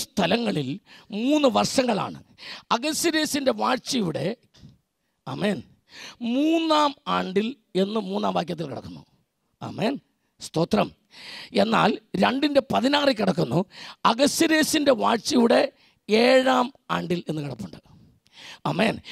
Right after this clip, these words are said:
എന്നാൽ മൂന്നാം അധ്യായത്തിൻ്റെ ഏഴാം വാക്യത്തിൽ കിടക്കുന്നു, അഗസ്വേരോസിൻ്റെ വാഴ്ചയുടെ പന്ത്രണ്ടാം ആണ്ടിൽ. ശരിയാണോ? ആമേൻ. മൂന്ന്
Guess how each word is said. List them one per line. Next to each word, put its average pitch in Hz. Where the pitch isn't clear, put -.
എന്നാൽ 196
മൂന്നാം 302
അധ്യായത്തിൻ്റെ 233
ഏഴാം 285
വാക്യത്തിൽ 220
കിടക്കുന്നു, 190
അഗസ്വേരോസിൻ്റെ 277
വാഴ്ചയുടെ 226
പന്ത്രണ്ടാം 202
ആണ്ടിൽ. 139
ശരിയാണോ? 190
ആമേൻ. 175
മൂന്ന് 349